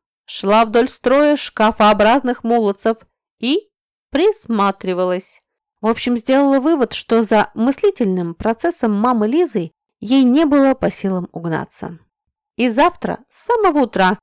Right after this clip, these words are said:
займёмся твоим преображением". "В смысле?" —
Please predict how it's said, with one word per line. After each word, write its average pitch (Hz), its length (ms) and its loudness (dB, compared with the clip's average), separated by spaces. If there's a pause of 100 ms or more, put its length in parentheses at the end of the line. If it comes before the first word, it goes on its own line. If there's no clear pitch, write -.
(160)
займёмся 220 580 2
твоим 190 340 -2
преображением". 202 840 -2 (880)
"В - 60 -20
смысле?" — 247 760 0